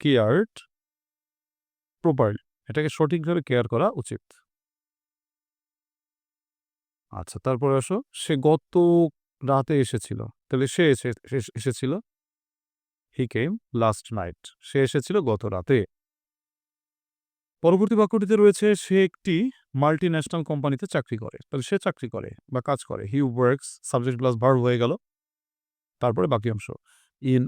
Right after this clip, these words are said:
a multinational company।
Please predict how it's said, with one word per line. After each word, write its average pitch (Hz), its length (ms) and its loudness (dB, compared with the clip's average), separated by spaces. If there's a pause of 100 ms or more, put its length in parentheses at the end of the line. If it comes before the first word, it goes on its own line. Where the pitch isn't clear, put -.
(100)
a 131 100 0 (3250)
multinational 135 520 2 (1600)
company। 113 440 0